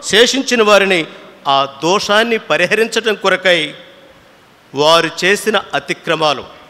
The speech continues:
అనగా మ-, ఆనాడు ఇజ్రాయేలు చేసిన అతిక్రమాలు, ఈనాడు మనం చేసిన అతిక్రమాలు, దోషాలు కూడా కావచ్చు. "వారిని క్షమించు దేవుడైన నీతో సముడైన", ఇది ఆయన ఉన్నతమైన స్థానంలోనే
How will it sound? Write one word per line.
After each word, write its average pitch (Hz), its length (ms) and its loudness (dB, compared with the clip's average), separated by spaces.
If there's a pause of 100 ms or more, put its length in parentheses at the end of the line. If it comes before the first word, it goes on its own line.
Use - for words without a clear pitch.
(140)
అనగా 135 300 -2
మ-, 127 200 -4 (200)
ఆనాడు 151 380 2
ఇజ్రాయేలు 165 460 0
చేసిన 165 460 0 (280)
అతిక్రమాలు, 156 760 -2 (380)
ఈనాడు 151 360 2
మనం 151 340 -4
చేసిన 151 440 -2 (360)
అతిక్రమాలు, 147 800 -2 (420)
దోషాలు 156 380 -2
కూడా 156 180 -2
కావచ్చు. 160 500 -2 (680)
"వారిని 196 400 4
క్షమించు 214 800 -4
దేవుడైన 190 680 0
నీతో 180 480 -2
సముడైన", 160 840 2 (680)
ఇది 160 400 0 (680)
ఆయన 160 260 0
ఉన్నతమైన 202 640 0
స్థానంలోనే 185 1000 0